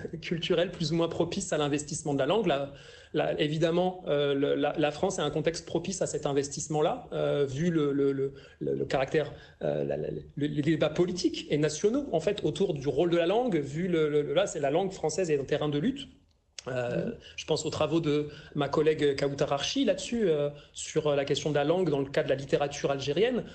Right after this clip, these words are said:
Speaker 1: euh, d'expression française. Il y a vraiment quelque chose de, de très singulier dans le rapport, euh, de la France à sa langue et au-delà, du coup, à la langue française de l'ensemble des personnes qui ont un lien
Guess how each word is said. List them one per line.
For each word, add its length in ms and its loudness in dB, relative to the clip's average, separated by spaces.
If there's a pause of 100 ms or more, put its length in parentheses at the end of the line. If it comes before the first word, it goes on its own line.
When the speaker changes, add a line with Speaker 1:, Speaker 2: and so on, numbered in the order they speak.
(180)
Speaker 1:
euh, 440 0
d'expression 480 -2
française. 460 0
Il 80 -2
y 20 2
a 60 2
vraiment 400 0
quelque 220 -4
chose 200 -2
de, 120 -2
de 180 -4
très 160 0
singulier 460 0
dans 100 0
le 200 2 (200)
rapport, 480 0 (220)
euh, 320 2 (340)
de 140 -2
la 100 2
France 300 -2
à 40 -2
sa 160 -2
langue 320 0
et 300 0
au-delà, 600 2
du 180 -8
coup, 160 -2 (140)
à 80 4
la 80 4
langue 140 2
française 400 2
de 60 2
l'ensemble 320 2
des 100 2
personnes 360 0
qui 100 -2
ont 80 2
un 80 2
lien 320 2